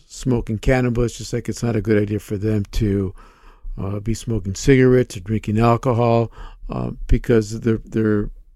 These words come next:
brains are still forming, developing, and, and this will arrest their development. It, it won't let them f-,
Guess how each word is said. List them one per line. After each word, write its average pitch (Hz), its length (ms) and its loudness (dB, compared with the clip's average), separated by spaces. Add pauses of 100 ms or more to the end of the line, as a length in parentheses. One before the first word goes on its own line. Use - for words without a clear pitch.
brains 123 280 2
are 113 60 -2
still 120 240 -4
forming, 131 520 2
developing, 120 840 4 (400)
and, 113 380 0
and 113 320 -2
this 123 260 -2
will 113 240 4 (1300)
arrest 135 360 4
their 127 80 0
development. 127 840 2
It, 117 220 0
it 120 80 -2
won't 127 400 -4
let 120 260 -2
them 123 140 0
f-, - 240 -10